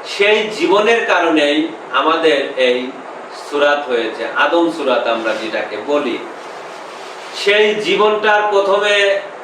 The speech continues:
আমাদের বুঝতে হবে, বুঝে ওই জীবনের উপরে আমাদের একনিষ্ঠ হতে হবে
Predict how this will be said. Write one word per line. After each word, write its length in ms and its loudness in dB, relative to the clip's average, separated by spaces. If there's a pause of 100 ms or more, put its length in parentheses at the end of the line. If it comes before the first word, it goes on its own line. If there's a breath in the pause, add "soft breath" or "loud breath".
(840)
আমাদের 500 2
বুঝতে 440 2
হবে, 360 4
বুঝে 600 2
ওই 180 2
জীবনের 500 0
উপরে 420 2 (160)
আমাদের 520 2
একনিষ্ঠ 540 -4
হতে 280 -6
হবে 300 -10